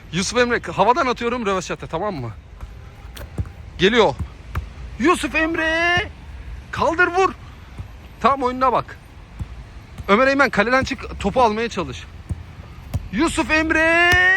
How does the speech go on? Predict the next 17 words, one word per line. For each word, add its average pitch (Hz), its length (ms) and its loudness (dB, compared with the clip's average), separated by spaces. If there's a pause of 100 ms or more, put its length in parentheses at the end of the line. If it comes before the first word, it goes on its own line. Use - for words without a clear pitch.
(160)
röveşatayı 311 680 -4
denedi, 269 280 -6
olmadı. 185 920 -4
Top 233 200 -8
Ömer 269 220 -2
Eymen'de. 262 280 -2
Kalk 247 280 -2
Yusuf 214 220 -8
Emre. 196 260 -6 (580)
Kalk. - 300 -2 (480)
Aferin 254 420 2
Ömer 214 220 -2
Eymen, 208 180 -4
çok 254 240 -6
güzel. 185 220 -8 (1500)
Çok 240 240 0
güzel. 202 280 -2